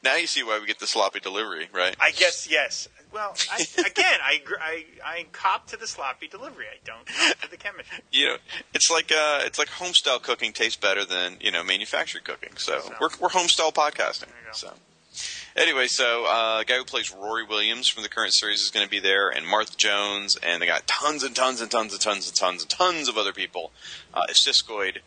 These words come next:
Speaker 1: saw the guest list, he would just, jaw would drop. So, anyway,
Speaker 2: Is
Speaker 1: um,
Speaker 2: Amy Pond gonna be there?
Speaker 1: No.
Speaker 2: Oh,
Speaker 1: Man, I
Speaker 2: okay.
Speaker 1: wish.
Speaker 2: Okay.
Speaker 1: Woof. Karen Gilliam is beautiful.
Speaker 2: Oh, I meant to say that. I, I confused. I meant to say her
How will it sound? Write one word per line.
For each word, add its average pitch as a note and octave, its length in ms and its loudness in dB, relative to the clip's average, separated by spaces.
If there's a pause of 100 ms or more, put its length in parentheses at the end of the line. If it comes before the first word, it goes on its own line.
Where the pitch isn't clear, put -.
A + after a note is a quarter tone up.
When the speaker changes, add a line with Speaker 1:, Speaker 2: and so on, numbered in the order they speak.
(120)
Speaker 1:
saw G#2 340 2
the F#2+ 200 -2
guest - 320 0
list, F2 280 -4
he F#2 80 -4
would E2+ 200 -10
just, - 220 -4 (320)
jaw F#2 260 2
would F2 140 -6
drop. E2 460 2 (280)
So, F2 420 4
anyway, A#2+ 340 2
Speaker 2:
Is - 40 -4 (100)
Speaker 1:
um, A#2 300 4
Speaker 2:
Amy A2 120 -8
Pond B2+ 420 -12
gonna F3 180 -20
be F3+ 80 -18
there? F#3 160 -20 (680)
Speaker 1:
No. D#2+ 380 -10 (100)
Speaker 2:
Oh, G#2+ 260 -12
Speaker 1:
Man, D2+ 280 -2
I C2 160 -8
Speaker 2:
okay. - 100 -16
Speaker 1:
wish. - 380 -2 (260)
Speaker 2:
Okay. F#2 120 -14
Speaker 1:
Woof. - 1200 0
Karen G#2 260 4
Gilliam E2+ 400 2
is - 140 -4
beautiful. G2 720 -2
Speaker 2:
Oh, D#3 40 0
I D#3 220 4
meant F3 140 2
to D3+ 100 -6
say D3 220 4
that. A2 220 -8
I, A#2+ 80 0 (220)
I B2+ 60 -4
confused. B2 560 -12
I B2 40 -10
meant B2 160 -6
to - 40 -18
say B2+ 140 -10
her A2 180 -10